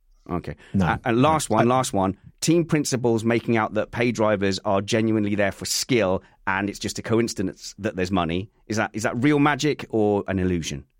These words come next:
Speaker 2: It, that, that's, that's just fact. It's just
Speaker 1: <laughs>
Speaker 2: fact. There can be no
Speaker 1: They just
Speaker 2: argument about it.
Speaker 1: happen
Speaker 2: We
Speaker 1: to
Speaker 2: all hate
Speaker 1: be
Speaker 2: pay drivers.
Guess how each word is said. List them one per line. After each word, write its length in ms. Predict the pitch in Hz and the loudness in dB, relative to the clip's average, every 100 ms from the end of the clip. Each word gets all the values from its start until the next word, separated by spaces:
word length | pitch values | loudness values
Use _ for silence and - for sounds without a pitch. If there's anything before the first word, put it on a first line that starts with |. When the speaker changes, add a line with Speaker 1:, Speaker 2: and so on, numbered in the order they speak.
| _ - - - | _ -20 -20 -4
Speaker 2:
It, 320 | 214 220 127 | 0 0 0
that, 180 | 214 247 - - | 0 0 0 -8
that's, 400 | 180 - - - 185 _ | -8 -6 -8 -8 -12 _
that's 160 | - 214 | -2 0
just 200 | 170 - | 0 0
fact. 500 | 226 247 185 - - - | 2 2 2 -6 -10 -2
It's 140 | 160 170 | 0 4
just 220 | 180 160 | 2 2
Speaker 1:
<laughs> 0 | |
Speaker 2:
fact. 340 | 160 143 - - | 2 0 -2 -4
There 100 | 127 | 0
can 100 | 123 | 4
be 100 | 131 | 4
no 500 | 160 185 185 185 185 | 6 6 8 8 6
Speaker 1:
They 60 | - | 6
just 80 | |
Speaker 2:
argument 360 | 151 151 131 117 | 6 6 2 2
about 280 | 117 104 - | 4 4 4
it. 40 | 175 | 2
Speaker 1:
happen 160 | 165 | 4
Speaker 2:
We 40 | 160 | 6
Speaker 1:
to 60 | 170 | 6
Speaker 2:
all 80 | 156 | 8
hate 220 | 143 123 | 6 6
Speaker 1:
be 40 | |
Speaker 2:
pay 180 | 123 110 | 4 2
drivers. 600 | 104 95 90 95 - - | 2 2 2 -2 -6 -16